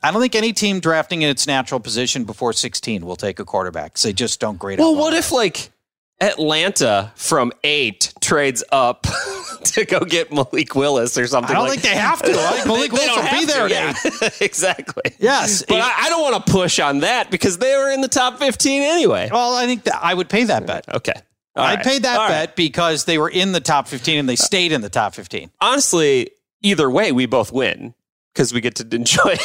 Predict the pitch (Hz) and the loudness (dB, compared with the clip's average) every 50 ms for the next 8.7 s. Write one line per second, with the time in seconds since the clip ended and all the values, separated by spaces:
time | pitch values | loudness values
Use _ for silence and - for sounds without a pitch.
0 | - - - - 262 - - - 123 113 - - 147 135 - 226 135 143 139 113 | -6 -4 -2 -2 -2 0 0 -2 -2 0 0 0 0 0 0 0 0 2 0 0
1 | 113 123 175 175 - - 156 160 135 151 170 175 - - - 127 117 104 104 104 | 0 0 -2 -2 0 0 2 2 4 4 2 2 0 -2 -2 -2 -2 -2 -2 -2
2 | - 120 110 107 - 127 131 139 135 - - - 131 131 113 95 - - - - | -2 -2 -2 -2 -2 -2 0 0 0 0 0 0 2 2 0 0 0 -2 -4 -4
3 | - 202 - - - - - - 175 175 175 175 175 170 175 - - _ _ _ | -4 -8 -6 -6 -6 -6 -2 0 0 0 0 0 0 -2 -4 -4 -6 _ _ _
4 | _ _ _ _ _ _ - - - - - 180 202 226 262 269 - - - 214 | _ _ _ _ _ _ -20 -18 -6 0 2 2 4 4 2 2 0 0 -2 -2
5 | - 165 170 170 - 175 165 - - 269 277 240 - 190 - - 139 - - - | 0 0 -2 0 0 -2 -2 2 2 2 2 0 -2 -6 -10 -10 -14 -14 -8 -2
6 | - 185 151 120 104 170 165 170 156 - - 160 143 151 165 165 - - - 170 | 0 0 0 2 2 0 0 0 -2 -2 -2 0 0 0 0 0 0 0 2 2
7 | 139 120 120 127 120 113 123 123 117 113 110 - - - - 147 131 131 139 139 | 2 2 0 0 -2 -2 0 2 2 2 0 -2 -4 -6 -2 0 2 2 2 0
8 | 135 - - 117 98 - 110 95 85 78 76 95 98 - | 0 -2 -2 -4 -6 -6 -4 -4 -4 -4 -6 -6 -8 -8